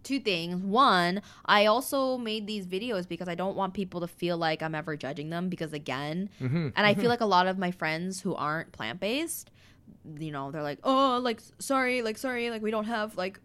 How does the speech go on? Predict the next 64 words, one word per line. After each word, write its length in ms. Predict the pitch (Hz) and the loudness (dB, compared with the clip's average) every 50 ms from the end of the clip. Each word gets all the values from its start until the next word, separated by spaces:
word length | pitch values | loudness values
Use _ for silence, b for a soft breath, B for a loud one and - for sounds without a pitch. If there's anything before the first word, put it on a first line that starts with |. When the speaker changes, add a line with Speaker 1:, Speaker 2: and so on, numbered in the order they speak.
| _ - - | _ -10 -6
Speaker 1:
uh, 340 | 196 190 175 175 160 165 - - - | -6 -6 -4 -6 -6 -6 -8 -8 -6
like, 180 | 185 185 175 196 | -6 -6 -6 -2
vegan 280 | 208 269 285 262 254 | 0 0 0 0 0
pizza." 240 | 254 269 262 - 226 | -2 -4 -4 -4 -6
Uh. 340 | 190 254 302 269 220 220 196 | -4 -4 -2 -2 -2 -4 -4
I'm 100 | - 196 | -6 -6
like, 180 | 190 180 - - | -8 -10 -10 -10
"I 60 | 170 | -12
don't 180 | 208 226 - - | -12 -12 -14 -16
care." 360 | - - - 113 165 202 233 - b b b b | -16 -12 -10 -10 -8 -10 -12 -14 b b b b
Speaker 2:
Yeah. 240 | - 127 185 214 - | 4 6 8 10 8
Speaker 1:
It's 140 | 262 254 - | 8 8 6
like 180 | 285 262 - | 4 4 4
people 240 | - 262 233 277 269 | 2 0 0 2 6
walk 160 | 262 240 247 | 6 6 6
around 160 | 269 220 214 | 6 0 0
thinking 260 | 214 208 202 202 196 190 | 0 0 0 0 0 0
that 100 | 190 185 | 0 0
I'm 160 | 180 170 160 | 0 0 0
judging 260 | 151 135 139 165 170 175 | -2 -2 -2 -2 -2 -2
them, 260 | 175 175 180 190 190 | 0 0 -2 -2 -2
but, 140 | 180 156 - | -4 -4 -2
like, 260 | 139 160 156 - - | -2 -2 -4 -4 0
'cause 140 | - 285 262 311 | 2 2 4 4
it 80 | 320 | 6
is 160 | 381 427 370 | 4 4 2
confronting 560 | - 330 240 190 - 214 226 226 - 135 135 143 | 0 -4 -4 0 2 2 0 0 -4 -12 -14 -12
'cause 140 | - 151 | -14 -14
it's 160 | 160 156 - 180 | -14 -14 -8 -8
like, 220 | 160 156 - - - _ _ - | -8 -8 -8 -14 -20 _ _ -10
you 80 | 185 180 | -6 -6
know, 100 | 180 170 | -6 -2
we're 120 | 175 185 | 0 0
all 100 | 185 190 | 0 0
mirrors 260 | 170 160 147 160 170 | -2 -4 -8 -10 -10
for 100 | - 202 208 | -8 -6 -4
each 200 | 220 208 - 285 | -4 -4 0 0
other. 300 | 240 240 262 277 302 151 | 0 2 4 4 4 6
Speaker 2:
Yeah, 320 | 156 185 190 180 165 147 131 - | 8 10 10 12 10 8 6 4
yeah, 280 | 165 175 196 220 180 - - | 4 4 6 4 2 0 -6
Speaker 1:
So 480 | - - 143 165 214 214 208 202 - - | -4 4 6 8 10 8 8 6 -2 -4
Speaker 2:
yeah. 60 | - | -8
Speaker 1:
it's 120 | 196 185 - | -8 -6 -4
like 220 | 208 190 185 185 | -4 -4 -4 0
they, 160 | 190 190 190 185 185 - _ - - | 0 0 0 0 -4 -10 _ -14 -10
like, 160 | 165 170 165 | -10 -8 -6
you 60 | 180 | -6
know, 60 | 175 170 | -4 -4
you 140 | 170 170 | -4 -4
realize 440 | 160 165 175 190 185 175 156 160 160 | -4 -2 0 0 2 0 0 -2 -2
I 60 | 160 | -4
would 180 | 147 147 151 147 | -4 -4 -6 -6
be 100 | 147 143 | -6 -8
better 260 | 139 135 131 123 147 143 | -8 -8 -6 -6 -8 -8
for 120 | - 165 | -8 -8
you 200 | 156 139 139 131 | -8 -6 -6 -8
if 120 | 139 - | -8 -10
you 140 | 131 127 92 - | -12 -12 -10 -8
ate, 400 | 131 127 127 131 - - - - _ _ - _ _ _ _ _ _ - | -8 -8 -8 -8 -10 -12 -14 -16 _ _ -20 _ _ _ _ _ _ -14
uh, 380 | - 156 147 120 107 87 62 - - _ _ _ _ _ _ _ - | -10 -8 -6 -6 -6 -8 -8 -10 -16 _ _ _ _ _ _ _ 0
like, 140 | - 214 180 | 0 2 6
that's 220 | 240 240 240 - | 8 6 6 8
what 240 | 233 220 196 - - | 6 6 6 6 4
people 320 | - 233 180 - 170 160 | -4 -6 -4 -4 -6 -6